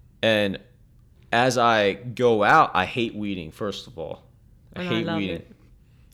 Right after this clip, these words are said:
Speaker 2: It is therapeutic. I read
Speaker 1: So
Speaker 2: that.
Speaker 1: I go out and I'm looking at this thing and I'm like, "Man, I don't even know where to start."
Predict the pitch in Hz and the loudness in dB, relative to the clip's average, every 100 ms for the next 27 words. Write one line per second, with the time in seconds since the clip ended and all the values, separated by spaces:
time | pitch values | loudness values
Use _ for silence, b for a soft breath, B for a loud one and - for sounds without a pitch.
0 | - 233 302 302 247 214 180 208 214 170 | -4 -2 -2 -2 -2 -2 -6 -6 -6 -6
1 | 165 160 170 170 143 131 120 - - 107 | -6 -6 -6 0 6 8 6 0 -4 0
2 | 117 127 120 131 120 - - 98 98 104 | 2 6 6 6 4 0 -4 -2 -2 0
3 | 143 156 123 104 - 95 - 98 92 95 | -2 -2 -4 -4 -4 -8 -4 -6 -4 -6
4 | 92 90 92 87 113 123 82 - - - | -8 -16 -18 -14 -8 -6 -6 -10 -20 -10
5 | 139 165 135 120 120 117 95 - - - | -4 -2 -2 0 0 0 -2 -4 -8 -4
6 | 123 143 95 | 2 2 2